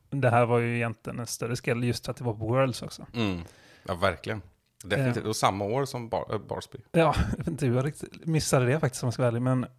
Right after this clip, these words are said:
Speaker 1: eh, så kan det gå. Så den, eh, he-, du har helt rätt, Hasse. Den ska vara med på min lista. Det fick bli sex stycken skrällar på min lista.
Speaker 2: Mm. Ännu bättre.
Speaker 1: Ja.
Speaker 2: Ju fler, desto bättre.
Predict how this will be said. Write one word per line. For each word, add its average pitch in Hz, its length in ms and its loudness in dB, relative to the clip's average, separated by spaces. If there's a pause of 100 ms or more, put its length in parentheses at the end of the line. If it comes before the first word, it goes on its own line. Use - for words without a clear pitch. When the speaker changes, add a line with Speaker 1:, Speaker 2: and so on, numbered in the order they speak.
Speaker 1:
eh, 117 200 2
så 135 140 -2
kan 151 140 0
det 151 60 2
gå. 143 180 2 (120)
Så - 200 2
den, 160 260 10
eh, 165 60 8
he-, 165 460 8
du 160 100 4
har 180 100 10
helt 165 260 8
rätt, 156 180 6
Hasse. 151 360 6 (120)
Den 139 500 4
ska 135 220 2
vara 127 140 6
med 123 240 4
på - 40 -2
min 123 140 2
lista. 120 360 0 (240)
Det 139 160 2
fick 131 200 -2
bli 123 260 6 (880)
sex - 300 4
stycken - 360 0
skrällar - 340 4
på - 160 -2
min 131 100 4
lista. - 240 -2 (280)
Speaker 2:
Mm. 226 120 -2 (600)
Ännu 127 220 6
bättre. 151 240 -4 (200)
Speaker 1:
Ja. 151 200 4
Speaker 2:
Ju 143 60 0
fler, 120 220 0
desto 113 220 -8
bättre. 110 240 -4